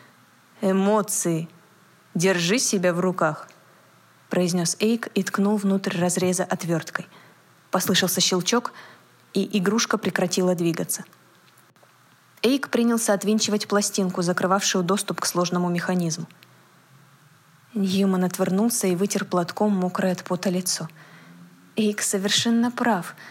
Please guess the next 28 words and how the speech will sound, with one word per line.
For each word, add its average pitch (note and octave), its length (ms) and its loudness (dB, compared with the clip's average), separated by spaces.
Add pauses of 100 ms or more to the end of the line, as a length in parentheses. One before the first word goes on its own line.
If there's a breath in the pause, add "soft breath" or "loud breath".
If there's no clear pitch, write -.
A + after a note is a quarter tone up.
(300 loud breath)
Нужно A3+ 360 2
держать A#3 460 0
себя A#3+ 260 2
в A3+ 60 0
руках, B3 440 0
не G3 100 2
поддаваясь G#3+ 640 0
эмоциям. G#3 500 0 (380 loud breath)
В - 160 -10
конце G#3+ 440 2
концов, G#3 520 0
это G3 200 -2
действительно G#3 720 0
всего F#3 340 0
лишь A3+ 260 0
игрушка. A3+ 520 0 (560 loud breath)
Как B3 240 0
можно A#3 420 4
терять A3+ 340 0
контроль A3+ 400 2
над G3+ 160 0
собой, A3+ 360 0
когда G#3 320 0
на A3 160 2
карту B3 320 -2
поставлено A3 640 0
так A3+ 180 -2
много? G3+ 400 2